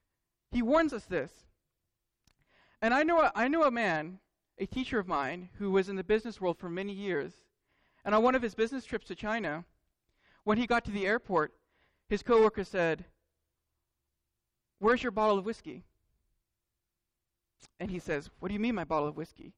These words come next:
"Yeah, you were supposed to bring a bottle of whiskey. A hundred fi-, a hundred and fifty dollar bottle of whiskey."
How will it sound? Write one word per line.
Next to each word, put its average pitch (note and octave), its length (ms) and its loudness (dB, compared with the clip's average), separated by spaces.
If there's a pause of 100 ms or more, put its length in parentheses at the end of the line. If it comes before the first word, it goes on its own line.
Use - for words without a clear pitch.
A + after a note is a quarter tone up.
(120)
"Yeah, B3+ 200 0
you F#3 160 -2
were F#3 80 0
supposed A3 300 -4
to G#3 60 -12
bring G#3 140 -4
a F3+ 40 -8
bottle F3+ 220 2
of D#3+ 60 0
whiskey. - 380 -6 (140)
A F#3+ 80 -4
hundred C#4+ 460 0 (120)
fi-, - 160 -8
a G3+ 80 0
hundred D4 260 0
and A#3 100 -8
fifty C4+ 320 -6
dollar A3+ 260 2
bottle G#3 260 2
of F3 100 -6
whiskey." F3 380 -10